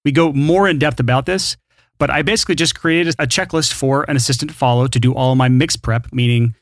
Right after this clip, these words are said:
you know, labeling files, importing files, setting up the session, getting the template in place, getting the core pieces there. And that was honestly eighty percent of the time on a mixing project for me. And that allowed me to focus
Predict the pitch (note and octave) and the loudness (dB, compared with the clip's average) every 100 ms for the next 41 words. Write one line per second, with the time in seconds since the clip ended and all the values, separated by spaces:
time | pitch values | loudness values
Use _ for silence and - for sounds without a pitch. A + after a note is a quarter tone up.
0 | _ _ _ A2 G#2+ B2 D3 D3+ D3+ C3+ | _ _ _ -2 0 2 2 2 2 0
1 | C#3+ C#3 C#3+ B2 C#3 B2 C#3 C#3 B2 C3+ | 0 2 0 0 0 0 0 0 0 0
2 | C3+ C3 A#2+ - B2+ C3+ C3 A#2+ C3+ B2+ | 2 2 0 0 0 0 0 -2 2 2
3 | C3 A#2 A#2+ C3 B2 C#3 C#3+ B2+ C3+ C3+ | 2 0 2 0 0 0 0 0 0 0
4 | - G3+ E3+ C#3+ A#2+ - _ _ _ - | 0 0 2 0 -2 -8 _ _ _ -2
5 | G3 G3 E3 G3 E3+ B2+ A#2+ B2 B2 - | 0 2 0 0 -2 0 2 0 0 -8
6 | - C#3 G3+ F3 D#3 G3 B3+ - C#3+ C#3 | -2 0 2 2 2 2 2 0 0 0
7 | D3 B2+ E3 C#3 B2+ D#3+ D#3+ A#2+ - B2 | 2 2 2 0 0 0 2 2 2 0
8 | A2 C3+ A#2+ A2 A2 A#2+ A#2+ _ _ - | 0 0 0 0 -2 -2 -4 _ _ -2
9 | D3 E3 D#3 D#3+ D3 D3+ C3 D#3 C#3 B2+ | 0 2 0 2 0 0 0 0 0 -2